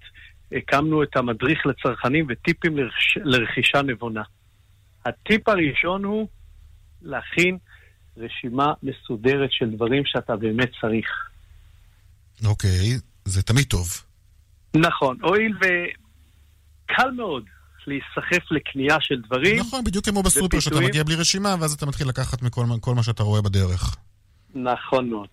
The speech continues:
Speaker 2: תגיד, מה עיקר התלונות, אה, שאתם מקבלים?
Speaker 1: עיקר התלונות שתשלום לא תואם, תלונות של, אה,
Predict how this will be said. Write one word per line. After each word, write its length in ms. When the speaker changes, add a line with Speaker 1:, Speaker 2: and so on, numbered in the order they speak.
Speaker 2:
תגיד, 380
מה 280
עיקר 320
התלונות, 800
אה, 300
שאתם 320
מקבלים? 440
Speaker 1:
עיקר 240
התלונות 500
שתשלום 1700
לא 220
תואם, 360
תלונות 400
של, 360
אה, 260